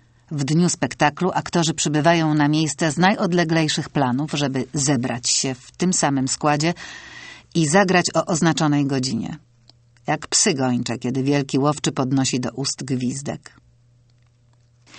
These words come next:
Ponoć każdy spektakl jest inny.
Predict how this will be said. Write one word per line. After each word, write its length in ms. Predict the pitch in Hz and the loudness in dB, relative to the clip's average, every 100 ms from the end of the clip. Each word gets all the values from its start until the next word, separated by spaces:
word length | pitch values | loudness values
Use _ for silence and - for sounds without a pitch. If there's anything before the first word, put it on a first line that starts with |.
| - - - - - - _ _ | -18 -18 -20 -20 -20 -20 _ _
Ponoć 540 | - 196 208 208 - - - _ - - | 0 2 2 0 -2 -2 -14 _ -12 0
każdy 280 | 233 208 254 | 0 2 2
spektakl 460 | 240 226 208 175 | 0 0 -2 0
jest 200 | 160 - | -2 -2
inny. 480 | 135 120 113 90 | 0 0 0 -4